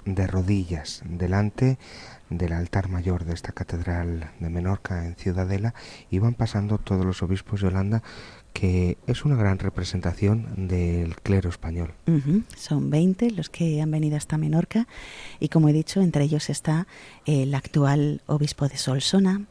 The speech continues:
Speaker 2: Monseñor Francisco Conesa Ferrer, que ha sido, pues, el anterior obispo de aquí, de Menorca. Eh, fue, eh, tomó posesión del obispado de Solsona en marzo del año pasado. Anteriormente,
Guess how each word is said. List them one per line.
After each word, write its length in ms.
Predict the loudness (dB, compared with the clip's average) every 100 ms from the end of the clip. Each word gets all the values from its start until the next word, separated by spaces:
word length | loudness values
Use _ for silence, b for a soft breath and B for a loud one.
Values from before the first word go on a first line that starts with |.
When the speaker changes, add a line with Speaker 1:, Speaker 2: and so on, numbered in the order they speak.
| -10
Speaker 2:
Monseñor 420 | -4 -4 -2 -2 0
Francisco 840 | 0 0 0 -4 0 2 4 2
Conesa 400 | -2 -4 -4 -4
Ferrer, 420 | -2 -2 -2 -2 B B B B
que 80 | -2
ha 60 | -2
sido, 240 | 0 -2
pues, 320 | -2 -4 -6 -4
el 160 | -2 0
anterior 440 | 0 2 2 2
obispo 340 | 0 -2 -2 0
de 80 |
aquí, 280 | 0 -2 -2 0
de 320 | 0 2 2
Menorca. 560 | 4 2 0 2 0 B B B B B
Eh, 300 | 0 2 0
fue, 720 | -4 2 4 6 4 2 -2 -4
eh, 180 | -6 0
tomó 200 | 2 4
posesión 640 | 2 0 0 4 4 2
del 160 | 0 0
obispado 420 | -2 0 2 4
de 240 | 4 2
Solsona 480 | 2 2 2 4 4
en 120 | 6
marzo 380 | 4 2 2 2
del 140 | 4
año 180 | 4 2
pasado. 460 | 2 0 0 0 -2 B B B B
Anteriormente, 840 | 0 2 2 6 6 6 4 -2